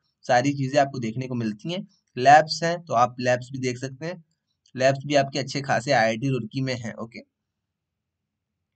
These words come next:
I think आपको सारी चीजें clear हो गई होंगी। Eligibility मैंने बता दी थी, आपकी main thing यहाँ पे एलिजिबिलिटी थी। आपको अगर apply करना है, तो आप इसके लिए apply कर सकते हैं, ओके।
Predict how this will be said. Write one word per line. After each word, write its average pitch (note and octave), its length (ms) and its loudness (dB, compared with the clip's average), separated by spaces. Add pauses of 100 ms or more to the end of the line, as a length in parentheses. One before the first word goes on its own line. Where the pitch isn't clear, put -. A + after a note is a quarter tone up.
(380)
I B2 40 -6
think C#3+ 180 -6
आपको C#3 180 -2
सारी C3+ 300 0
चीजें D3 300 -4
clear C#3 260 0
हो C3+ 140 2
गई C#3 180 0
होंगी। D3+ 400 -2 (360)
Eligibility C3+ 560 -2
मैंने D#3 180 -2
बता C#3 260 2
दी D#3+ 80 -4
थी, E3+ 100 0
आपकी C#3+ 360 -2
main C#3+ 240 -2
thing D3 180 -6
यहाँ C#3 140 -2
पे C#3+ 100 -8
एलिजिबिलिटी A#2+ 680 -4
थी। D#3 400 -8 (680)
आपको A2+ 220 -6
अगर C#3 180 2
apply C3+ 340 0
करना C#3 320 -4
है, F#3 80 2
तो F#3 100 -2
आप C3+ 180 2
इसके B2 200 -10
लिए D3+ 120 -2
apply C3 340 0
कर B2+ 220 -2
सकते C3 400 -8
हैं, D3+ 360 -6 (160)
ओके। - 300 -14